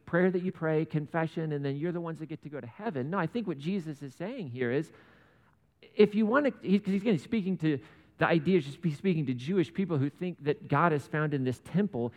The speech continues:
in this one little spot, and if I follow all the religious rules, then that's where I'll experience God. And Jesus is saying, "No, no, no, no, no. I'm the way, the truth, and the life. You want to experience God, live this life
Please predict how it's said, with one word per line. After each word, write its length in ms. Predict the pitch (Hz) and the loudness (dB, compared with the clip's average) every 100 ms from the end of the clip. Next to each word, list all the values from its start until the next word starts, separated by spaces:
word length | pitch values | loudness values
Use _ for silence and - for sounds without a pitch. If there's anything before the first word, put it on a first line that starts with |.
| - | -6
in 60 | |
this 180 | 143 123 | -8 -4
one 220 | 143 180 | 0 2
little 180 | 170 131 | 2 0
spot, 460 | 120 - 190 147 135 - | -4 -2 2 2 0 -2
and 80 | 143 | 0
if 80 | |
I 80 | 135 | 0
follow 380 | 123 160 180 175 | 0 2 4 4
all 100 | 160 | 2
the 100 | 160 | 2
religious 520 | 143 147 156 143 - | 0 0 -2 -6 -8
rules, 340 | 160 220 139 - - 160 | -4 0 0 0 -2 0
then 120 | 156 | 4
that's 260 | 160 170 | 4 2
where 120 | 170 151 | 0 -2
I'll 40 | |
experience 380 | 143 - 147 135 | -2 -4 -6 -2
God. 260 | 175 208 | 0 2
And 120 | 143 120 - | 0 -4 -2
Jesus 180 | 180 170 | 0 0
is 60 | - | 0
saying, 200 | 147 123 | 2 4
"No, 140 | 220 | 4
no, 80 | 277 | 4
no, 180 | 208 147 | 4 4
no, 80 | |
no. 180 | 123 107 - - - | 2 -2 -8 -20 2
I'm 260 | - 285 339 | 8 10 10
the 100 | 277 | 8
way, 180 | 190 151 | 8 6
the 100 | 143 | 2
truth, 300 | - 131 120 | 0 -2 0
and 100 | 117 | 0
the 100 | 117 | 0
life. 280 | 110 95 - - - | 0 -2 -8 -16 -2
You 140 | 151 | 2
want 140 | 220 262 | 6 4
to 40 | |
experience 420 | 208 - 214 175 | 2 2 2 2
God, 260 | - 202 143 - | 6 6 6 6
live 440 | 143 190 226 170 170 | 12 12 12 10 8
this 260 | 233 - | 6 6
life 320 | 170 135 110 | 2 4 0